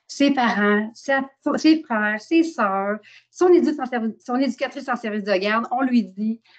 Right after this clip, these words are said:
qu'il va rentrer à la maternelle, qu'il est grand, qu'il va aller à la grande école l'année prochaine. Donc, c'est un processus, on dit cinq moments clés, qui se passe bien avant l'entrée à l'école.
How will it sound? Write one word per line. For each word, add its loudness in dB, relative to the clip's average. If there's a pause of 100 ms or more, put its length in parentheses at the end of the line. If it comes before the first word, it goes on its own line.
(260)
qu'il 2
va 4
rentrer 0
à 2
la 0
maternelle, 0
qu'il -4
est 2
grand, -2
qu'il -10
va -2
aller 0
à -2
la -2
grande -4
école -2
l'année -2
prochaine. -6 (280)
Donc, 0
c'est 0
un -2
processus, -4 (100)
on 2
dit 0
cinq -2
moments 2
clés, -2 (360)
qui 2
se 0
passe 0
bien 2
avant -2
l'entrée -6
à -6
l'école. -10